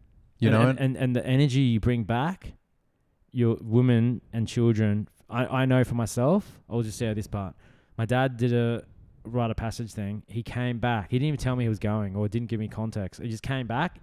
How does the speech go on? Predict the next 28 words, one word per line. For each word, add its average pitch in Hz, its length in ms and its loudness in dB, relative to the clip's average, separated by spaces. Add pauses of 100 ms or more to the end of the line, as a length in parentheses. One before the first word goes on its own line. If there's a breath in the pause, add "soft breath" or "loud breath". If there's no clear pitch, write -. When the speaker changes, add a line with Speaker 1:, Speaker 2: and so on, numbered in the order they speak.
Speaker 2:
I 127 120 -4
could, 120 120 -2
f-, - 260 -18
as 131 140 -12
soon 160 140 -2
as 135 120 -6
the - 200 -20
front 127 240 -2
door 120 260 6
opened, 104 320 -2
I - 40 -2
was 107 80 -4
playing 127 200 -4
the 113 60 -6
computer. 117 320 0
I 131 40 -2
turned 131 280 -2
around 120 420 0 (600 soft breath)
and 131 100 2
I 123 60 6
could 117 120 2
just - 180 0
feel 139 180 6
him 131 140 2
walking 127 340 6
closer 123 340 0
and 123 200 -6
his 117 260 -4